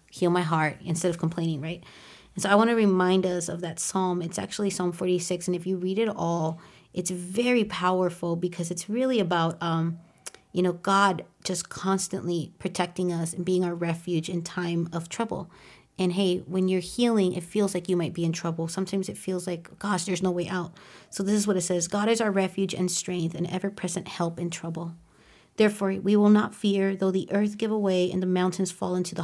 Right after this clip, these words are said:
heart of the sea, though its waters roar and foam and the mountains quake with their surging.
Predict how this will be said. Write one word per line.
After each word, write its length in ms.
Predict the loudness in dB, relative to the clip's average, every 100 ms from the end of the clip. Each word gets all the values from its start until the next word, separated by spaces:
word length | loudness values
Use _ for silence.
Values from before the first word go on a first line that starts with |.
| -6
heart 140 | -6 -6
of 80 | -8
the 80 |
sea, 360 | -8 -8 -8 -10 -14 _ _ -20 -20 _ 0
though 140 | 6
its 140 | 6 4
waters 520 | 2 4 4 2 0
roar 380 | 0 4 4 2
and 180 | 0 -4
foam 440 | 0 0 2 0
and 100 | 0
the 60 | 2
mountains 460 | 4 2 2 -2 -4
quake 360 | -4 -4 -4
with 140 | -6 -4
their 100 | -6
surging. 600 | -6 -8 -8 -10 -10